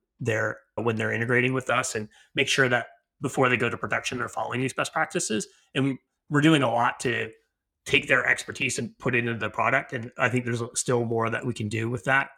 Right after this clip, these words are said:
And because we're in such a specialized space, there's a lot that the way you sort of are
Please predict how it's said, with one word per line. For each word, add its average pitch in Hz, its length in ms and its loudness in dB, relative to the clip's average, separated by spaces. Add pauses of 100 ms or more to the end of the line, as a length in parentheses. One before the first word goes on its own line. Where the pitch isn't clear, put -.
(140)
And 131 240 4 (280)
because 156 420 6
we're 160 100 8
in 139 80 6
such - 220 2
a 131 40 -8
specialized 117 540 -2
space, 123 400 -2 (480)
there's 131 320 6
a 123 60 2
lot 127 340 6 (160)
that 117 280 2 (360)
the 135 100 2
way 131 200 4
you 131 240 2
sort 120 180 -2
of 110 140 -8 (420)
are 107 440 0